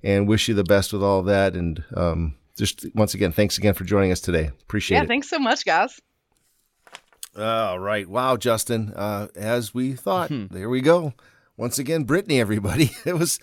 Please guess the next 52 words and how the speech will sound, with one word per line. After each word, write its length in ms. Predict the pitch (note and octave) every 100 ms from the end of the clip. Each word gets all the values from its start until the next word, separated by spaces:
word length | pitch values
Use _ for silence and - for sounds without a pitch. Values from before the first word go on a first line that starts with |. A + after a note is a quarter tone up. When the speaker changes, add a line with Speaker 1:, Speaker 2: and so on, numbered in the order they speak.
| - _ _ _
Speaker 1:
just, 240 | - A#3+ -
it's 140 | F#3+ -
fun 300 | B3 B3+ A#3
though, 140 | A#2
right? 340 | F#2+ C3 D#3+ C3
She's 220 | F#3+ F3
just 220 | F#3+ -
a 180 | B2 G#2 - _ _ _
great 240 | D#3+ E3+
person 260 | A#2 G#2+ F2
to 40 | E2+
talk 300 | E2+ D#2 -
to. 80 |
There's 160 | G2+ A#2+
a 40 |
lot 140 | A#2+ G2
of 80 | -
fun, 280 | F2 E2
and, 240 | D#2 D2+ D2 -
um, 380 | B1 B1+ C2+ D2 _ _ _ _
yeah, 180 | F#2 A#2+
we 120 | G2
could 140 | F#2 F#2
talk 240 | G2+ G2+
for, 180 | - F#2+ -
for 180 | F#2+ F#2
quite 140 | - F#2
a 40 |
long 120 | F#2 F#2+
time. 260 | A#2+ D3
But 140 | F2 F2+
Speaker 3:
Oh, 100 | C3
I 100 | G#2
know, 280 | A2 F2 E2
I 120 | F#2+
know. 160 | F#2+ F2 E2+
Uh, 540 | E2+ E2+ E2+ F#2+ G2
we 140 | A#2+
could 100 | A#2
just 160 | A2 A2
keep 200 | C3 A2
going 300 | G#2 G#2+ G#2
and 80 | G2
going. 340 | F2+ F2+ F2+
It's 340 | F2+ F2+ - E2
Speaker 1:
Yeah. 100 | E2+ C#2+ - _ _
Speaker 3:
she's 260 | - A2+ G#2+
just 180 | B2 -
such, 400 | C3 - - -
uh, 400 | F#2+ F#2 F2+ F2 - - - - _ _ _ _
such 180 | - G3
an 140 | A#2+